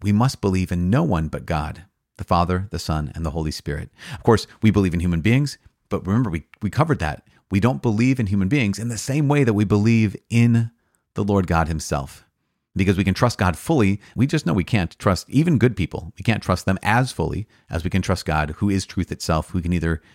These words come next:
deceive nor be deceived. We're also gonna talk about how, as I said, believing is a personal act. It's also an ecclesial act. And we also recognize that, uh, we place our trust in the Lord fully, meaning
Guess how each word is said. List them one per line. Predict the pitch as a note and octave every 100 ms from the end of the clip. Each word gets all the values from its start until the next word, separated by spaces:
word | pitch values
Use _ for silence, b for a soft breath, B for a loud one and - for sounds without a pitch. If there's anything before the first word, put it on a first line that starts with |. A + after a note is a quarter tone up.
| -
deceive | D#2+ - G2 F2
nor | E2
be | D2+ F2
deceived. | E2 D2+ - C#2 - B B -
We're |
also | A2+ -
gonna | G#2+
talk | - E2+ E2
about | D2+
how, | D#2+ D2 C#2
as | - F2
I |
said, | E2 D#2+ C#2+ B B -
believing | F#2+ F#2 C#3 E2+ D2+ G#2 - _ _ _ _
is | F#2+ E2+
a |
personal | - G2+ - A#2
act. | C#3 D3+ - -
It's | -
also | G#2+ G2+ G2
an |
ecclesial | F#2 - - A#2 A2+ F#2 -
act. | - - - B B B B -
And | F2+
we |
also | F2+ F#2+ F#2
recognize | D#2+ D#2 D#2 D2 D2+ D2+
that, | C2 E2 D2+ D2 - - -
uh, |
we | E2 E2
place | C3 C#3
our | G2+
trust | - E2+ - -
in | G2 G2+
the | F2+
Lord | D#2+ E2 D#2 D#2+ B B B B
fully, | - - F#2 E2
meaning | E2+ E3 C#3+ E2+ G2+